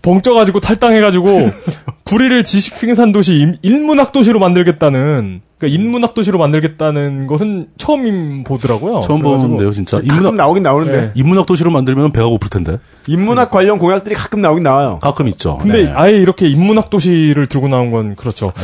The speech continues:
Speaker 2: 그 명품
Speaker 1: 뉴-,
Speaker 2: 도시보단
Speaker 1: 예.
Speaker 2: 낫네요. 예.
Speaker 1: 뉴타운 방식이 아닌 맞춤형, 맞춤형 주거 환경 개선 프로젝트를 하겠다는 공약들이 좀 특이합니다.
Speaker 3: 노노노노, 안 특이해, 안 특이해.
Speaker 1: 아,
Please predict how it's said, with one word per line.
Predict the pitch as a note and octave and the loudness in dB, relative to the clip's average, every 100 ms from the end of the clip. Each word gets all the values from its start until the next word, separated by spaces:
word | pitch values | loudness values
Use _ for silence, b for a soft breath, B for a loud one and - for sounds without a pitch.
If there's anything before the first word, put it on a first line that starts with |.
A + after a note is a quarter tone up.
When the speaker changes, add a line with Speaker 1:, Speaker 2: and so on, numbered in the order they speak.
| F2+ | -10
Speaker 2:
그 | F2 | -2
명품 | G2+ G#3 D#3+ | 0 2 2
Speaker 1:
뉴-, | |
Speaker 2:
도시보단 | D3+ C#3 A#2 D3 | 2 2 2 2
Speaker 1:
예. | |
Speaker 2:
낫네요. | G#2+ F2 G2 - - | 0 -2 -4 -4 -2
예. | F#2 | 0
Speaker 1:
뉴타운 | F2+ A#3+ A3+ | 2 2 2
방식이 | G#3+ G3+ F#3+ G3 | 0 0 0 0
아닌 | F3+ C3 F3 C3 | 2 2 0 0
맞춤형, | A2 - - G3+ G3 F3+ F3 D3+ | -2 -2 -2 2 2 0 -2 -4
맞춤형 | - D3 - G3 G#3 G#3 | -6 -4 -2 0 0 -2
주거 | D#3 C#3 F#3 F3+ | -6 0 2 2
환경 | F#3+ F#3+ F3+ F3+ | 0 0 0 -2
개선 | D#3 D3+ E3+ | 0 0 0
프로젝트를 | D3+ G3+ F#3+ - D3+ | -2 -2 -2 -2 -2
하겠다는 | F#3+ G3+ _ E3+ E3+ E3 D#3 D3 C3 | -2 -4 _ -2 -2 -2 -4 -6 -4
공약들이 | D3+ D3 F#3 A3+ | -4 -4 -6 -8
좀 | A3+ | -10
특이합니다. | G#3+ F3 C#3+ G#2+ F#2+ E2 | -8 -8 -4 -4 -4 -6
Speaker 3:
노노노노, | C3+ C3+ B2+ A#2+ A2+ | -6 -4 -2 -4 -6
안 | A2+ | -8
특이해, | - A2 G#2+ | -8 -8 -10
안 | F#2+ | -10
특이해. | - | -12
Speaker 1:
아, | - | -8